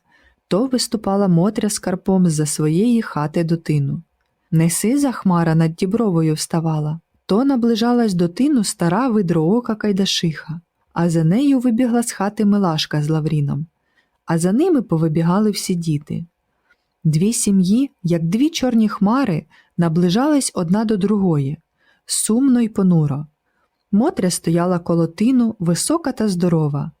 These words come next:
така заввишки, як Карпо, з широким лобом, з загостреним лицем, з блискучими, як жар, чорними маленькими очима. Вона була в одній сорочці і в вузькій запасці. Вузька запаска влипла кругом її стану.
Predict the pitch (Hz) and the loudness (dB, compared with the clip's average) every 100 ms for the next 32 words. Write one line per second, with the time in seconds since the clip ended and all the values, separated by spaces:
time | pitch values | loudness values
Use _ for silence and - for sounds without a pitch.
0 | _ _ - _ 165 165 180 180 180 160 | _ _ -20 _ -6 -4 -2 0 0 0
1 | 190 285 - 220 196 214 - 220 - 170 | 0 -2 -2 -2 -2 -4 -4 -6 -2 -2
2 | 151 151 _ - - 190 214 302 - 170 | -2 -6 _ -6 -2 0 0 0 0 2
3 | 165 254 262 220 214 - _ _ _ 175 | 2 0 0 0 -2 -6 _ _ _ -4
4 | 165 165 196 294 - 226 208 190 175 175 | 0 2 0 0 -2 0 2 4 2 -2
5 | 180 180 196 _ _ _ - 165 151 160 | -2 -2 -2 _ _ _ -8 -4 -2 -2
6 | - - 285 - 233 220 202 185 202 202 | -2 -2 -2 2 2 2 0 0 0 -2
7 | - 175 185 208 196 185 160 160 170 170 | -2 0 2 2 4 4 4 2 2 2
8 | 175 170 170 - - 156 139 170 _ _ | 2 2 -2 -2 -2 -2 -2 -8 _ _
9 | _ - 190 269 403 254 240 262 247 226 | _ -2 0 2 2 2 2 0 2 2
10 | 254 - 262 185 147 - - 147 175 151 | 0 -2 0 0 0 -4 -6 -4 -2 0
11 | 165 - 220 262 247 240 156 147 - - | -2 -2 0 0 0 -2 -2 -4 -6 -10
12 | 139 _ - 165 165 - 202 202 196 233 | -10 _ -4 -2 -2 -2 -2 -2 -2 -4
13 | 302 - 170 151 190 294 269 247 190 185 | -4 -4 -4 0 0 0 0 -2 0 0
14 | 185 220 196 190 - - 151 139 139 | 2 2 2 0 -2 -4 -2 -2 -4